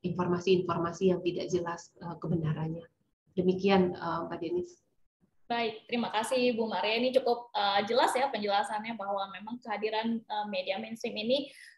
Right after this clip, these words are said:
Speaker 2: eh, untuk menjawab, eh, keresahan ataupun, eh, kebingungan masyarakat ya dalam memilah, eh, informasi yang beredar. Baik, terima kasih Ibu Maria. Pertanyaan selanjutnya, ini ditujukan untuk Ibu Ellen Tangkudung dari Benedikta,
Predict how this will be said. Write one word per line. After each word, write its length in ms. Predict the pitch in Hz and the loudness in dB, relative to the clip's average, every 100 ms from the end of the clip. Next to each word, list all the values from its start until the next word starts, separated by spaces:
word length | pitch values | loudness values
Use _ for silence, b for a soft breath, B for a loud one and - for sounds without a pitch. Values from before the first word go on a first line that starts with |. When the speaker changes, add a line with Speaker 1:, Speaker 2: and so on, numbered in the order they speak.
| - | 0
Speaker 2:
eh, 160 | 233 233 | 4 6
untuk 240 | 247 269 | 4 2
menjawab, 520 | 269 254 240 240 285 311 - | 2 6 6 8 6 4 -2
eh, 560 | - 220 226 233 233 233 - _ _ _ - | -2 0 2 2 2 2 -2 _ _ _ 0
keresahan 560 | 277 285 285 349 294 247 | 2 2 2 4 4 4
ataupun, 340 | 277 269 330 349 302 - | 4 6 4 2 -2 -4
eh, 600 | 233 240 240 240 240 247 247 | -2 0 0 0 0 -2 0
kebingungan 440 | 269 277 294 294 302 | 2 2 2 0 0
masyarakat 420 | 302 262 240 339 | 2 2 2 0
ya 160 | 226 240 | 2 2
dalam 240 | 208 240 247 | 2 2 2
memilah, 320 | 226 190 226 - - | 0 -2 -6 -8 -2
eh, 240 | 196 196 | -2 0
informasi 560 | 226 202 202 202 233 240 | -2 -2 -2 -4 -4 -2
yang 160 | 214 202 | -2 0
beredar. 440 | 190 175 226 - B B B B _ _ - | -2 0 -2 -4 B B B B _ _ 0
Baik, 260 | 220 220 | 2 4
terima 240 | 247 277 285 | 6 6 6
kasih 300 | 330 403 330 | 4 4 2
Ibu 80 | 339 | 4
Maria. 400 | 330 330 339 427 | 4 4 4 4
Pertanyaan 400 | 349 320 302 294 | 2 2 2 2
selanjutnya, 640 | 294 294 285 285 285 214 196 302 523 - _ _ _ _ - | 2 0 2 2 2 -4 -2 -2 -4 -8 _ _ _ _ -2
ini 320 | 294 311 311 | 0 0 0
ditujukan 480 | 302 269 330 311 302 | 0 2 2 2 0
untuk 160 | 302 | 0
Ibu 240 | - 262 - | 2 4 6
Ellen 400 | 269 269 262 262 | 6 4 4 0
Tangkudung 640 | 247 240 226 220 190 190 | -2 0 -2 -2 -6 -4
dari 240 | 202 220 | -4 -2
Benedikta, 720 | 226 220 208 208 - - 226 | 0 -2 -2 -4 -6 -4 0